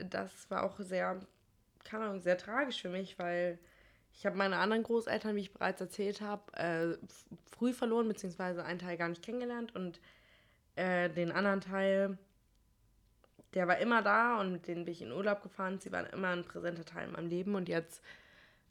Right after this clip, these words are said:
hat man so das Gefühl, es neigt sich auf einmal dem Ende zu und das ist für mich eine sehr schmerzliche Erfahrung und deshalb würde ich das auf der einen Seite als wunderschöne Erfahrung, dass man, dass man noch so teilhaben kann, auf der anderen Seite auch als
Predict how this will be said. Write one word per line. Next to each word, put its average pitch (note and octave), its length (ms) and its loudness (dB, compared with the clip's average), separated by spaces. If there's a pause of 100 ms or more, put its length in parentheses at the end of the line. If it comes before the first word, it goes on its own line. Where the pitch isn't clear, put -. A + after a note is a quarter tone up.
(140)
hat F3+ 380 0
man F#3+ 240 4
so F#3 100 2
das F3+ 160 2
Gefühl, - 320 0
es - 120 -4
neigt F3+ 260 0
sich - 280 -8
auf - 120 -2
einmal F3+ 320 4
dem F3 100 2
Ende G#3+ 260 4
zu F3+ 340 -2
und F3 140 0
das E3 220 -4
ist - 340 -12 (520)
für - 180 -8
mich F#3 220 0
eine F3+ 100 0
sehr F3 180 6
schmerzliche F3+ 600 -2
Erfahrung F3 600 -2 (760)
und F3 160 2
deshalb F3 320 0
würde F3 120 2
ich E3+ 100 -10
das - 420 -6 (460)
auf F#3 120 6
der F3+ 120 8
einen F#3+ 140 8
Seite F#3+ 220 6
als E3+ 200 2
wunderschöne G3 420 4
Erfahrung, A3 580 2
dass F#3 180 -2
man, E3 280 -2
dass D#3+ 160 -4
man E3+ 120 0
noch E3 80 -2
so - 100 -10
teilhaben G#3+ 600 0
kann, G3 260 -4
auf F3+ 140 -2
der E3 100 0
anderen E3 260 0
Seite E3 240 -4
auch D#3+ 80 -6
als D#3 340 -4